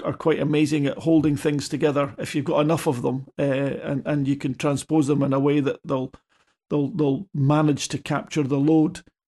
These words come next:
Um, y-, you'd be surprised what you can get away with, but all it would do is allow you to drive through a stage,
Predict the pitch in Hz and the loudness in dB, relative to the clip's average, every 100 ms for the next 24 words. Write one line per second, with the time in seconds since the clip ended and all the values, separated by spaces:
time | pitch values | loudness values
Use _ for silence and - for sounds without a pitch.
0 | _ _ 156 139 147 147 - - 185 - | _ _ -2 0 0 -4 -8 -12 -10 -6
1 | 190 170 165 170 175 175 170 151 139 143 | 0 2 2 0 2 2 2 0 -2 0
2 | 156 175 180 160 - 160 - - - - | 2 6 6 4 2 -2 -2 -16 -20 -20
3 | _ _ _ _ - 220 233 196 151 190 | _ _ _ _ 2 6 6 4 4 4
4 | 180 151 156 160 160 156 151 160 156 151 | 6 6 6 6 6 4 2 4 2 2
5 | 160 151 139 175 156 143 - | 2 2 2 2 2 2 -4